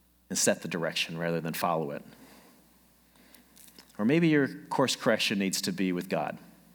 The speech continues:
like me. Maybe you're like me and you find yourself, you're too busy for him sometimes. It's hard to do everything on your own. I've been trying that for the last few weeks, trying to get all this stuff done,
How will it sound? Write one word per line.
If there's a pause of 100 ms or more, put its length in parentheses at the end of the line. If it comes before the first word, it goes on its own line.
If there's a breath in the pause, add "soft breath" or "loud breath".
(220)
like
me. (2250 soft breath)
Maybe
you're
like
me
and
you
find
yourself,
you're
too
busy
for
him
sometimes. (2000 soft breath)
It's
hard
to
do
everything
on
your
own. (540 loud breath)
I've
been
trying
that
for
the
last
few
weeks,
trying
to
get
all
this
stuff
done,